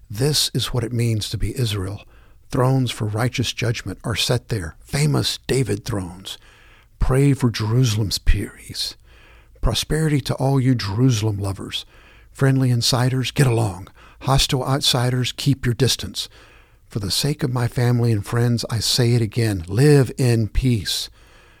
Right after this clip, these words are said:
For the sake of the house of our God, God,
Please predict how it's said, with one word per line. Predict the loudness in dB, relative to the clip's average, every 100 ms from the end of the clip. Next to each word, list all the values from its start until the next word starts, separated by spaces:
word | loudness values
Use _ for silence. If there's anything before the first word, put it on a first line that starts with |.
| -20 -20 _ -18
For | -12
the | -6
sake | -4 0 0 0
of | -4
the | -4 -2
house | -2 0
of | -2
our | -2 -2
God, | -2 0 0 -2 -6 -18 -20 -18
God, | -6 -4 -2 -4 -10